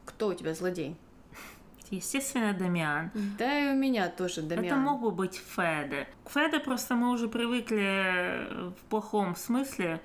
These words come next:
Speaker 2: конечно, к эти-, к этому всему поведению, и то, что он любит поднять руку на Луису и, э, наругать её, и устраивать скандалы, и тут даже желал смерти ей. А вот эти, эм, поползновения Дамиана — это что-то новое, правильно?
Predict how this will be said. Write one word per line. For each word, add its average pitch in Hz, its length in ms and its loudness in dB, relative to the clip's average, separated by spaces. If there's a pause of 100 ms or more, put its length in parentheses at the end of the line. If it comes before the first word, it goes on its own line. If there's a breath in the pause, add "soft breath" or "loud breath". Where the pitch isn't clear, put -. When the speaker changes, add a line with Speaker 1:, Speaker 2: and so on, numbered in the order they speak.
(100)
Speaker 2:
конечно, 165 580 0 (100)
к - 40 -2
эти-, 208 300 2
к 202 180 -4
этому 196 340 2
всему 196 320 0
поведению, 196 680 0
и - 20 -2
то, 175 140 -8
что - 180 -4
он 180 160 0
любит 175 240 -2
поднять 170 380 -2
руку 254 260 0
на 180 320 0
Луису 175 600 -2
и, 160 280 0
э, 160 140 -2
наругать 180 600 0
её, 175 460 2
и 165 480 -4
устраивать 175 460 -2
скандалы, 202 540 0
и - 20 -4
тут 175 180 -2
даже 175 200 -2
желал 170 400 0
смерти 233 540 0
ей. 185 440 0 (100)
А 180 400 4
вот 185 220 -2
эти, 226 320 0
эм, 190 720 2
поползновения 214 800 4
Дамиана — 214 880 2 (220 loud breath)
это 190 220 0
что-то 247 360 0
новое, 151 440 2
правильно? 202 600 0